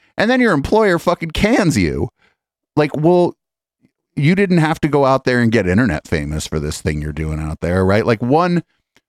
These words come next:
they act like one offhand comment that you make that was kinda stupid is gonna get you fired. And that's usually not how this works.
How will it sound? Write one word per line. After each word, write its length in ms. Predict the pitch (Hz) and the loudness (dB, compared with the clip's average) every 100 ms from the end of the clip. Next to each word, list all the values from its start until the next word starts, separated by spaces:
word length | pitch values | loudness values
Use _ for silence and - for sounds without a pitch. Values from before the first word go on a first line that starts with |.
| _ - - | _ -16 -2
they 160 | 180 | 0
act 220 | 170 165 - | 0 -2 -2
like 180 | 143 120 | -2 -2
one 460 | 117 117 131 131 - | 0 2 2 0 -2
offhand 640 | 107 113 - 127 117 113 | 0 0 0 0 0 0
comment 540 | - 107 104 107 107 98 | 0 0 2 2 0 -2
that 80 | 107 | -2
you 160 | 107 | 0
make 380 | 101 95 104 - | 2 2 -2 -2
that 140 | 95 | -4
was 140 | 82 - | -4 -4
kinda 240 | - 92 | -4 -4
stupid 460 | - - 98 85 80 | -6 -4 -2 -2 -2
is 140 | 80 | -2
gonna 200 | 95 85 | 0 0
get 180 | 90 85 | 0 -4
you 120 | 85 | -6
fired. 520 | 78 - 80 80 82 | -6 -4 -4 -4 -4
And 120 | 98 135 | 0 0
that's 240 | 170 - | -2 0
usually 420 | 127 143 127 110 | 2 2 2 2
not 220 | 98 87 | 2 2
how 120 | 85 80 | 0 -2
this 220 | 78 - | -6 -4
works. 320 | 85 78 - | -2 -4 -8